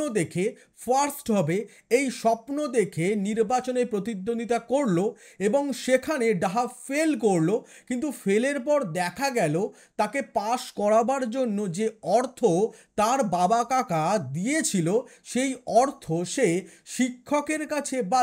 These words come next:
যাদের কাছে তারা পড়াশোনা করেছেন তাদের কাছে না দিয়ে তারা সেখান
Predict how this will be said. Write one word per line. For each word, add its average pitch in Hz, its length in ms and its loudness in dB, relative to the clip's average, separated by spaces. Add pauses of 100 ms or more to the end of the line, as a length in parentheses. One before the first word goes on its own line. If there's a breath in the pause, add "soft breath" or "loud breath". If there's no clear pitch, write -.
যাদের 180 400 -2
কাছে 262 340 -4
তারা 220 320 -2
পড়াশোনা 196 500 -4
করেছেন 226 440 -4 (360 loud breath)
তাদের 214 400 0
কাছে 262 300 -4 (240)
না 226 240 0
দিয়ে 190 220 2 (300 loud breath)
তারা 208 280 0
সেখান 269 420 0